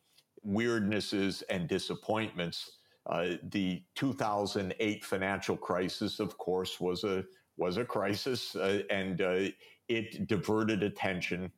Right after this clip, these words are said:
uh, away from the challenges of global development every country focused on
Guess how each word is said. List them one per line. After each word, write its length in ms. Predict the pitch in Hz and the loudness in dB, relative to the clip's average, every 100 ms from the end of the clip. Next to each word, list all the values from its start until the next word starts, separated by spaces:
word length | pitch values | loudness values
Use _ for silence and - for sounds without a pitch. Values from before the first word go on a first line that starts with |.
| _ _ _ - | _ _ _ -2
uh, 200 | 82 92 - | 0 0 2
away 420 | 104 95 98 104 | 2 2 2 2
from 540 | 98 - 92 92 92 90 | 0 0 2 2 -4 -2
the 160 | 101 101 - | -2 -2 -6
challenges 800 | - 92 92 92 90 90 87 - | -2 2 2 0 0 0 0 0
of 260 | 90 82 - | 0 -2 -6
global 400 | - 98 90 98 | 0 0 2 0
development 680 | 90 87 85 85 87 87 80 - - - _ _ _ _ | 0 0 2 0 0 -4 -4 -14 -20 -20 _ _ _ _
every 380 | 107 90 92 98 | -2 0 2 0
country 520 | 92 104 95 - 92 | 0 -2 -2 0 0
focused 600 | 90 - 95 87 95 - | 0 0 0 0 -2 0
on 340 | 90 87 90 | 0 0 -2